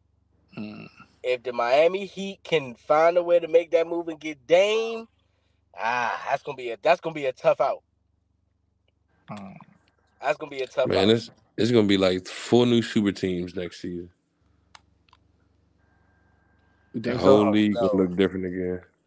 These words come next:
Speaker 2: I don't think so. Only 'cause, I mean, K D is ja, like, in Phoenix.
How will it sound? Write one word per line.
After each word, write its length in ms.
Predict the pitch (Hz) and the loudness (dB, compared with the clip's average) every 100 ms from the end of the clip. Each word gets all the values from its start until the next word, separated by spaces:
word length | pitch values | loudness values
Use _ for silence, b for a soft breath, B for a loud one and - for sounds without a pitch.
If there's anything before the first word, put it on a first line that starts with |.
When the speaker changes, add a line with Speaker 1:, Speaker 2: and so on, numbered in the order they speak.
| _ | _
Speaker 2:
I 60 | 120 | -6
don't 300 | 131 123 - | -4 -4 -10
think 220 | 110 107 | -18 -18
so. 340 | - 85 80 85 _ | -18 -18 -18 -20 _
Only 300 | 107 120 120 | -8 -8 -8
'cause, 560 | - 120 110 107 101 - _ _ _ _ _ - | -8 -4 -2 -2 -6 -18 _ _ _ _ _ -14
I 60 | |
mean, 180 | 110 107 | -12 -12
K 260 | - 131 131 | -4 -2 -2
D 180 | 135 139 | -4 -8
is 160 | 120 120 | -8 -2
ja, 200 | 117 110 | 0 0
like, 440 | 110 104 95 _ _ _ _ _ _ _ _ _ _ _ _ 113 | 0 -2 -6 _ _ _ _ _ _ _ _ _ _ _ _ -8
in 280 | 120 120 | -6 -6
Phoenix. 720 | 117 123 113 98 101 - - | -10 -10 -10 -10 -16 -18 -20